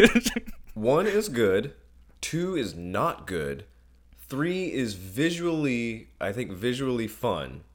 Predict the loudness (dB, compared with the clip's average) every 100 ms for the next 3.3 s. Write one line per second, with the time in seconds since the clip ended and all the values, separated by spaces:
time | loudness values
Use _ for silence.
0 | _ -14 0 4 6 4 -2 -2 -2 -2
1 | -6 -12 -4 -2 0 0 -4 -6 -2 0
2 | 0 -2 -2 -6 -6 -4 -4 -6 -8 -10
3 | -10 -12 -14